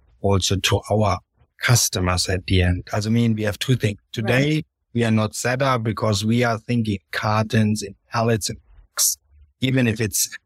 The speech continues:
Speaker 1: handmade and controlled and not only by, by a worker or by someone who really takes care about the process at the end. But it's also the same that we have partners out there. They, we must see,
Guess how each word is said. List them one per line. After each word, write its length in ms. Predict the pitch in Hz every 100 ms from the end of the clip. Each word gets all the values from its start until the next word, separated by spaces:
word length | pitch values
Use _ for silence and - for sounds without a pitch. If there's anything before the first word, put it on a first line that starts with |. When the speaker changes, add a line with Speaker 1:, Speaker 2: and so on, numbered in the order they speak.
| _
Speaker 1:
handmade 600 | 139 160 - 127 113 110
and 200 | 107 107
controlled 680 | - 107 101 110 113 131 127
and 120 | 104 104
not 140 | 104
only 220 | 104 110 101
by, 260 | 104 101
by 220 | 101 101
a 140 | 98 92
worker 640 | 101 120 131 - 101 98 - _ _ -
or 340 | 101 98 95 -
by 140 | 101
someone 600 | 98 - 110 107 104 98 - -
who 140 | 104
really 280 | 107 107 104
takes 300 | - 101 -
care 220 | - 117
about 320 | 107 101 98
the 80 | -
process 600 | - 123 151 151 110 107
at 140 | 95 -
the 160 | 98 95
end. 340 | 92 90 - _ -
But 320 | 107 101 101 - -
it's 200 | 90 -
also 380 | 107 113 110
the 120 | 104 95
same 340 | - 104 107
that 180 | 101 92
we 80 | 95
have 220 | 92 -
partners 600 | - 95 95 92 90 90 -
out 260 | 92 95
there. 240 | - 90 87 -
They, 160 | 107 104 -
we 120 | 110
must 280 | 120 123 -
see, 240 | 139 139